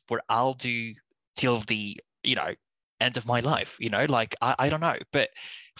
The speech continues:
for me, something very key is that getting away and breaking away from this linear kind of path that is expected in academia once makes you realize that, well, this might be more cyclical. Like, I may be doing this for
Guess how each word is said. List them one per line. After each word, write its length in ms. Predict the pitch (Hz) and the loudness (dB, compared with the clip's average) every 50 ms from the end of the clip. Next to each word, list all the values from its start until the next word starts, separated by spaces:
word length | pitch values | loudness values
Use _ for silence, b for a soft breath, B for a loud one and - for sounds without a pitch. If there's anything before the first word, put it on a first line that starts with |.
| - | -6
for 100 | - 151 | -4 -4
me, 320 | 143 131 123 120 123 147 151 | -2 0 0 0 0 0 -2
something 600 | - - - 135 139 131 - - 147 143 139 127 | -4 -2 -2 -2 -2 -4 -4 -2 -2 -2 0 0
very 300 | 107 113 104 110 123 110 | 0 0 0 0 -2 -4
key 460 | - - - 113 110 113 143 - - | -6 -6 -4 -4 -4 -4 -6 -6 -4
is 140 | 139 - - | -2 -2 0
that 260 | - 117 113 - - - - _ - 113 113 | 2 2 2 0 0 -4 -12 _ -16 -4 -2
getting 280 | 127 139 151 170 170 | 0 2 2 0 0
away 500 | 165 147 117 107 117 101 98 101 120 - - | -2 -4 -2 0 2 2 2 0 0 0 0
and 260 | 131 117 110 101 95 - | 0 -2 -2 -6 -12 -6
breaking 520 | 104 104 110 139 190 196 - - 151 120 | -2 2 2 2 2 0 -2 -4 -4 -4
away 420 | 107 95 90 92 - - 71 73 117 | -4 -2 0 0 2 2 0 0 -2
from 360 | - - - 117 110 107 107 | -4 -4 -2 -2 -2 0 0
this 260 | 104 127 123 - - 120 | 0 0 0 0 -2 -4
linear 680 | 110 117 117 113 117 127 127 131 139 135 117 92 - - | -2 -2 0 2 2 2 2 2 2 2 2 2 0 -2
kind 220 | - - - 113 | -2 -2 -2 -2
of 180 | 107 - - - | -4 -8 -8 -4
path 380 | - - - - - 123 - - | -4 -4 -2 -2 -4 -4 -4 -4
that 100 | - - | -4 -2
is 80 | 110 - | -2 0
expected 560 | - - - - - 110 - - - 110 - | 0 0 2 2 0 0 0 0 -2 -2 -2
in 80 | 107 | -4
academia 600 | 110 - - - - 107 - 95 85 87 92 - - _ _ _ _ _ | -4 -2 -2 -2 -4 -4 -4 -6 -4 -4 -4 -6 -6 _ _ _ _ _
once 600 | - 131 165 156 95 - 92 - - - - - B B B B B B B - | 0 2 2 2 0 -4 -6 -4 -2 -2 -2 -2 B B B B B B B 0
makes 300 | 127 143 151 - - - | 2 2 2 4 2 2
you 60 | 143 | 2
realize 580 | 131 143 160 165 156 139 110 101 101 107 - - | 2 2 2 4 4 2 2 2 0 -2 -2 0
that, 200 | - 107 110 - - | 2 0 0 0 0
well, 480 | 117 135 175 185 - - 82 - - - | 0 2 2 2 2 0 -2 -6 -8 -2
this 240 | 117 143 175 - - | 0 0 0 0 -2
might 200 | - 233 190 - | -6 -6 -6 -6
be 160 | 139 123 113 | -8 -10 -8
more 340 | 113 113 107 107 104 110 - - | -6 -4 -2 -2 -2 -4 -4 -4
cyclical. 800 | - - - - - - - - - - - 107 - - - - - | -4 -4 -2 -2 -2 -2 -2 -6 -6 -4 -2 -2 -2 -2 -4 -2 0
Like, 300 | 123 120 110 110 - - - | 2 2 2 0 -4 -4 0
I 160 | - 135 151 185 | 0 2 2 2
may 220 | 185 180 175 156 | 2 0 0 0
be 240 | 139 143 143 135 131 | 0 -2 -2 -2 -2
doing 340 | 113 - 123 120 117 113 110 | -2 0 0 0 0 0 0
this 240 | - 107 107 - | 0 0 0 0
for 220 | - - 104 98 | -2 -6 -6 -6